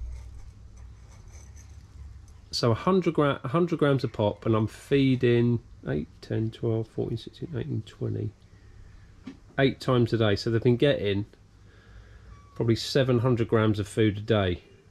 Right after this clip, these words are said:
from, if you remember the other week when I weighed it, two thirty, two forty. So I've tripled the amount of food going in literally overnight, and they've been getting that all week. Hence the water being shot and my water parameters being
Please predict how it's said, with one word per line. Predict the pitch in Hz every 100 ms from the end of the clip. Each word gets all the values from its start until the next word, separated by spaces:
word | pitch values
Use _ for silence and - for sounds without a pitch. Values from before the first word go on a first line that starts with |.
| - -
from, | - - 117 107 104 101 - -
if | 120
you | 120
remember | 113 117 101
the | 104
other | 98
week | 98 101 -
when | 95
I |
weighed | 95 107 104
it, | 110 - - - - - - - - - - - - - - - - - - - - - _ - -
two | - 131
thirty, | - 139 143 147
two | - 139
forty. | - 143 143 156 151 -
So | - 120
I've | -
tripled | - 175 - 123
the | 123
amount | 117 101
of |
food | 131 120 113
going | 104 98
in | 98 104
literally | 120 - 110
overnight, | 107 104 107 98 95 - - - - -
and | 107
they've | 104
been | 113 110
getting | 101
that | 101 90
all | 98
week. | 101 92 - - - - - - - -
Hence | 123
the | -
water | 120 110
being | 101 98
shot | 95 - 101 - - - - - - - _ - - -
and | 104 101 98
my | 104 101 101 -
water | 110 104 98
parameters | - 101 90 98 -
being | 98 95 92